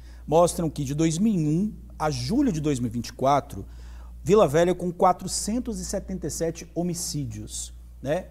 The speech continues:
Fica em primeiro lugar somando todos esses dados, homicídios dolosos, em números absolutos, não em cem mil. É, como é que o senhor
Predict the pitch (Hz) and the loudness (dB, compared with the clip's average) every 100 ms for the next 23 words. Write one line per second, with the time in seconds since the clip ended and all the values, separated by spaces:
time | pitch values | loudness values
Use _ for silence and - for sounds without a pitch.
0 | - 160 165 180 - 180 180 160 156 202 | -8 -6 -2 -4 -2 -4 -2 0 2 2
1 | 190 139 151 - 208 165 151 170 160 160 | 2 2 2 2 -2 0 2 2 0 0
2 | 156 147 156 151 160 113 104 98 98 - | 2 2 0 0 -2 0 0 -2 -4 -10
3 | - - 139 135 160 143 120 143 170 135 | -10 -4 -2 0 -2 -2 0 4 4 4
4 | 127 104 - - - - - 147 165 196 | 2 0 -6 -8 -10 -12 -4 2 4 4
5 | 208 180 190 170 196 156 151 165 170 139 | 4 4 0 0 0 2 0 0 -4 -2
6 | 151 165 - 185 143 107 104 - - - | 0 0 0 0 0 0 -4 -10 -18 -20
7 | - - - 156 170 175 170 160 156 262 | -20 -20 0 4 6 6 4 4 2 -4
8 | 370 - - 247 247 233 | -6 -6 -2 2 2 0